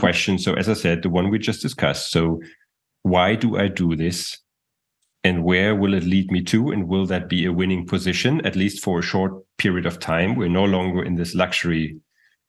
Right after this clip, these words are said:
where you, if you make the right choices, you are happy forever, but at least it needs to have some stability.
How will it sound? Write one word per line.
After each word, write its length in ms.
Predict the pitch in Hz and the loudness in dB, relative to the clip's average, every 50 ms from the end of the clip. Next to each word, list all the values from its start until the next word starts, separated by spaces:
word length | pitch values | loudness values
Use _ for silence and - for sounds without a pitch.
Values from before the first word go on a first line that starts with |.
| _ _ _ | _ _ _
where 320 | - 92 90 87 85 85 85 | 0 2 4 4 4 2 2
you, 340 | 85 - 90 90 87 87 87 82 - | 0 -2 -2 -4 -4 -4 -4 -4 -2
if 140 | - 95 - | -2 0 2
you 80 | 101 95 | 2 4
make 180 | 92 92 92 | 2 2 2
the 80 | - 95 | 0 2
right 200 | 87 85 87 87 | 2 2 2 0
choices, 560 | - - 90 85 87 87 - - 87 85 - | 0 0 2 2 2 0 0 -2 -4 -2 -2
you 120 | 85 85 | -2 0
are 40 | 85 | 0
happy 240 | 80 90 90 - 95 | 0 -2 -2 -2 -4
forever, 440 | 87 - 87 80 76 73 73 101 117 | -2 0 0 0 0 0 0 -2 0
but 220 | - - 104 - | 0 0 0 0
at 100 | 95 85 | 0 0
least 260 | 90 98 101 - - | 0 0 0 -2 -4
it 160 | 92 - 90 101 | -4 -2 0 0
needs 180 | 101 104 - - | 0 0 -2 -4
to 100 | - 92 | -4 -2
have 140 | 92 90 | -2 -4
some 220 | - - 95 90 95 | -2 -2 -2 -2 -2
stability. 640 | - - - - 98 82 82 80 - - 82 82 85 | -2 -2 -2 -2 0 -2 -2 -2 -2 -4 -4 -4 -6